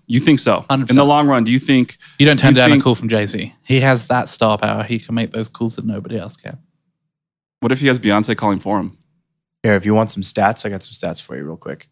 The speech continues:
Speaker 1: Throw 'em out.
Speaker 2: Hit me with the stats. Prove me right.
Speaker 3: Adidas in quarter one of two thousand eighteen had, in North America, had a twenty-one percent increase. And
Speaker 2: Down to
Speaker 3: a
Speaker 2: Yeezy.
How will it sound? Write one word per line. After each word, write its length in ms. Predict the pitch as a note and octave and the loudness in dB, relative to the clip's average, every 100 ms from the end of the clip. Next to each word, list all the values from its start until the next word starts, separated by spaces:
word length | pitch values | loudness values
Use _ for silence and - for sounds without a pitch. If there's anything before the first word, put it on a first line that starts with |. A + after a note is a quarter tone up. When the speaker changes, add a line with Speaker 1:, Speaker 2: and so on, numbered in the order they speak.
| - | -6
Speaker 1:
Throw 120 | - | -2
'em 80 | D3 | 0
out. 160 | A2 | -2
Speaker 2:
Hit 140 | - A2+ | -6 0
me 80 | C#3+ | 2
with 100 | B2 | 2
the 180 | A#2 - | 0 -6
stats. 240 | - - | -8 -8
Prove 200 | - B2+ | -2 2
me 80 | C3 | 2
right. 240 | A2 - - - | 2 -2 -8 -4
Speaker 3:
Adidas 600 | G#2+ B2 D3 G#2+ - - | 0 2 2 2 -4 -10
in 120 | A2 | -10
quarter 280 | G#2+ B2+ A#2 | -4 0 0
one 200 | A2 A2 | 0 -2
of 100 | F#2+ | -4
two 120 | - F#2+ | -8 -8
thousand 680 | F#2+ F2+ E2+ F2 F2 E2+ _ | -4 -4 -4 -8 -8 -10 _
eighteen 520 | - G#2 - F2+ D#2 G#2 _ _ _ _ _ - | -12 -10 -10 -10 -12 -16 _ _ _ _ _ -2
had, 360 | F#2+ F2 F2+ _ | 0 -2 -6 _
in 120 | A2 | -4
North 220 | G#2+ G#2+ G#2+ | -2 -2 0
America, 420 | G2+ F#2+ F#2 D#2+ F#2 | 0 0 -4 -12 -8
had 100 | G2 | -10
a 60 | F2 | -10
twenty-one 460 | - G#2 G#2 G2+ | -8 -4 -2 -2
percent 360 | G2 - G2 F#2 | -4 -6 -6 -8
increase. 680 | F#2+ F#2 - - - - - _ _ _ _ _ _ _ - | -10 -12 -12 -10 -10 -10 -14 _ _ _ _ _ _ _ -10
And 840 | F#2 F2 F2 E2+ E2+ E2+ E2 E2 - _ _ | -6 -6 -6 -6 -8 -8 -8 -8 -10 _ _
Speaker 2:
Down 160 | A#2+ G#2 | -6 -4
to 100 | F#2 | -2
Speaker 3:
a 20 | |
Speaker 2:
Yeezy. 400 | F2+ F2+ F2+ A#2+ | -2 -2 -4 -8